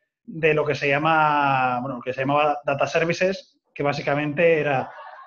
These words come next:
eh, nos venían, eh, clientes que querían sacar, eh, querían obtener datasets que al final los teníamos muy localizados, como muy demandados, ¿no? Pues todo el mi-, casi todo el mundo pide,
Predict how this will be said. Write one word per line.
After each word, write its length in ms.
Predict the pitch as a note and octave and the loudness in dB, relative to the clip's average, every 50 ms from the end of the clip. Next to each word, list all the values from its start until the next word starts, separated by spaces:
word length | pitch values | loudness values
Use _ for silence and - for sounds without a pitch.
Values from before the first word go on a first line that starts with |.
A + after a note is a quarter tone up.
| - - _ | -20 -18 _
eh, 200 | - D#3+ D3 C#3+ | -4 -2 -2 0
nos 160 | C#3+ D3 C3+ C#3 | 0 -2 -2 0
venían, 800 | C#3+ D3 D#3 E3+ E3 E3 E3 D#3+ D#3 D#3+ D#3 D#3 D#3 D#3 D#3 D#3 | 0 2 2 2 2 2 2 0 -2 -2 -2 -2 -2 -2 -2 0
eh, 400 | D#3 D#3 D3+ D3+ D3+ D3+ D3 C#3+ C#3+ | 0 2 2 2 2 0 -2 -2 -2
clientes 680 | F3 F3+ G3+ G3+ G3 G#3 G#3 G#3+ G#3 - - - _ - | 0 2 2 2 2 2 2 0 0 -4 -10 -20 _ -12
que 120 | - C#3+ | -10 -8
querían 420 | C#3 D3 C#3 C#3+ C#3+ C#3+ C#3 C#3 C3+ | -4 -2 0 0 0 0 0 -2 -2
sacar, 560 | C#3 C#3 - - C#3 C3+ C3 C3 B2+ B2+ C3 C3 | -4 -6 -6 -4 -4 -2 -2 -2 -2 -2 -4 -4
eh, 440 | B2 A#2+ A#2+ A#2 A#2+ A#2+ A#2+ A#2 - _ _ _ _ | -6 -6 -6 -6 -8 -8 -10 -12 -14 _ _ _ _
querían 260 | - D#3+ D#3+ E3+ F3+ | -2 0 2 2 2
obtener 520 | F#3+ F3 F#3 F3+ E3+ E3+ E3+ E3+ E3+ - _ _ - | 2 2 2 2 2 2 2 0 -2 -8 _ _ -8
datasets 760 | E3+ D3 E3+ E3+ F3 D#3 - F3 F3 E3+ - - - _ _ _ _ _ - | -2 0 0 2 2 0 2 2 0 0 0 -6 -18 _ _ _ _ _ -4
que 80 | - | -2
al 80 | D#3 D3+ | -2 -2
final 420 | F3 E3+ F3 F3+ F3+ F#3 F3+ F3+ - | 0 0 2 2 2 2 0 -2 -2
los 180 | E3+ E3 D3 - | -2 0 0 0
teníamos 340 | E3+ E3 F3 F#3 F#3+ E3+ | 0 0 2 2 2 4
muy 180 | F3+ F#3 F#3 F#3 | 4 4 4 4
localizados, 880 | F3 E3+ F3 F3+ E3 D#3+ C#3+ D#3 F3 E3+ E3 D#3+ D3+ D#3 - - _ _ _ _ _ _ | 4 2 2 2 0 0 2 2 2 4 4 2 0 -2 -6 -16 _ _ _ _ _ _
como 200 | - - D3+ D3+ | -4 -2 0 2
muy 140 | D3+ F3 F#3 | 2 4 4
demandados, 540 | F#3 F3 D#3+ D3+ D3+ D3 C#3+ D3+ F#3+ G3+ - | 4 4 4 2 2 2 2 2 2 2 0
¿no? 300 | C#3 D3+ G3+ B3 - _ _ _ _ _ _ _ _ _ _ _ | 0 -4 -4 -6 -10 _ _ _ _ _ _ _ _ _ _ _
Pues 180 | - D3 C#3 - | -6 -6 -2 2
todo 160 | F#3 F3+ F#3 | 4 4 6
el 60 | F3+ | 6
mi-, 420 | F3+ F3+ F3+ - - - - A#3+ G3 | 4 2 0 0 -4 -14 -14 -12 -6
casi 240 | - F3 - F3 E3+ | -4 -4 -2 -2 2
todo 140 | F#3 F#3+ G3+ | 2 4 6
el 40 | G3 | 6
mundo 240 | G3+ G3+ F#3+ F#3 | 6 6 6 6
pide, 380 | F3+ F3+ E3+ E3+ E3+ E3+ E3 D#3+ | 6 4 6 6 6 6 6 4